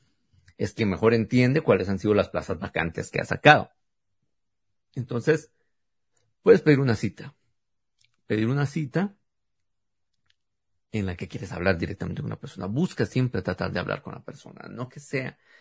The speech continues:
eh, un correo, en este caso, si tienes un, un agente de recursos humanos, ¿ok?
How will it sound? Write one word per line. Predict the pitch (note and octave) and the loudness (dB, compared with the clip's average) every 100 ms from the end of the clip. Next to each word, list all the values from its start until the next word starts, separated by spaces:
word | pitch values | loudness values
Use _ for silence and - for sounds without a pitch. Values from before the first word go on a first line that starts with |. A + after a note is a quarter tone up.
| _ | _
eh, | - F2 E2 E2 E2 - - | -12 -10 -8 -6 -8 -10 -10
un | - G#2 | -10 -8
correo, | G2 F#2 F#2 F2+ | -6 -2 0 0
en | F2+ | -4
este | - | -6
caso, | F2+ F2+ F2 | -6 -6 -6
si | - | -8
tienes | - F2 F2+ - | -6 -4 -6 -4
un, | G2 F#2 F2+ F2 F2 B2 - _ | -4 -2 -2 -6 -8 -10 -12 _
un | - F2+ E2+ E2+ E2+ A#2 C#3 - _ _ _ _ - _ _ _ _ _ _ _ _ - | -8 -6 -6 -8 -10 -10 -12 -14 _ _ _ _ -20 _ _ _ _ _ _ _ _ -4
agente | F#2+ F#2 E2+ | 0 0 2
de | F2+ | 0
recursos | F2 F2+ F2+ | 0 -2 -2
humanos, | F2+ F2 F#2 G2 - - | 0 0 0 -4 -10 -10
¿ok? | - G2 | -8 -4